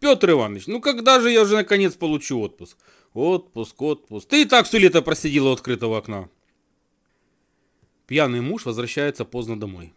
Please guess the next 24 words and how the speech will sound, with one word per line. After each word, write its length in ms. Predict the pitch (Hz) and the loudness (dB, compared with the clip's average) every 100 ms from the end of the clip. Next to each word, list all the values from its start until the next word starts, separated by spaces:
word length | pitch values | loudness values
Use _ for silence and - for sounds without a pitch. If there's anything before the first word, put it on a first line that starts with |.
| _ - | _ -20
Открывает 540 | - 131 156 202 165 | -12 -4 -2 -2 -2
дверь, 300 | 143 156 147 _ - | -2 -2 -4 _ -14
перед 240 | 104 104 | -12 -6
ним 120 | 160 | -6
стоит 260 | 180 143 135 | -4 -4 -4
жена, 320 | 113 110 104 | -6 -8 -8
в 60 | 95 | -12
руке 200 | 104 143 | -8 -8
сковородка. 680 | - 127 107 98 - 92 87 _ _ | -6 -6 -6 -8 -12 -20 -20 _ _
Муж: 320 | 123 113 - _ _ - | -10 -10 -14 _ _ -10
«Иди 220 | 190 240 | -2 2
ложись 360 | 226 170 190 | 4 4 2
спать, 260 | - 135 110 | 0 -2 2
я 140 | 160 | 2
не 80 | 160 | 2
голодный». 560 | 135 123 110 101 92 87 _ _ _ _ _ _ _ _ _ _ _ _ _ _ _ | 0 -2 -4 -6 -14 -18 _ _ _ _ _ _ _ _ _ _ _ _ _ _ _
Приходит 380 | - 120 226 240 | -16 -6 -2 0
немой 300 | 196 175 175 | 2 6 6
в 40 | 147 | 4
аптеку 360 | - 214 - | 0 -4 -4
с 60 | - | -2
целью 260 | 165 180 | -2 -2
купить 320 | 175 - 151 147 | -4 -6 -6 -4
презервативы. 680 | 127 131 120 90 82 85 | -4 -4 -4 -10 -16 -18